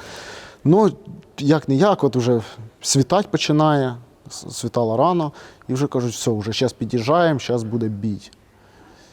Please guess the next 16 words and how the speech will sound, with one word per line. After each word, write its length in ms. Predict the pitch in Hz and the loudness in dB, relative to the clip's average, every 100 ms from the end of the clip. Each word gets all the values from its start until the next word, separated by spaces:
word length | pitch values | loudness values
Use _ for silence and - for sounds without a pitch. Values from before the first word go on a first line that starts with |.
| _ _ - - | _ _ -20 -10
Е, 380 | 107 110 110 107 - - - - | -6 -2 -2 -4 -10 -20 -20 -6
і 100 | 135 | 2
от 200 | 165 - | 2 2
ми, 400 | 139 139 131 113 110 - - _ _ | 2 4 4 2 -2 -16 -18 _ _
село 320 | - 127 147 | -2 2 4
Нова 220 | 139 123 | 4 2
Златополь. 520 | 110 123 135 151 - 151 - _ _ _ _ - - | 2 2 2 0 -6 -6 -8 _ _ _ _ -20 -8
Нам 340 | 127 147 139 107 - | 2 4 4 0 0
по 260 | 131 127 | 4 4
розвідданим 580 | 127 120 123 143 185 127 | 4 2 0 2 2 2
говорили, 380 | 117 127 147 123 | 2 4 4 2
що 120 | - | 0
там 140 | 123 | -4
будуть, 400 | 110 113 110 - | -2 -2 -4 -4
е, 400 | - - - - 110 107 101 95 - | -14 -16 -20 -10 -6 -4 -4 -6 -8
денери, 440 | 117 170 185 117 | 0 2 2 0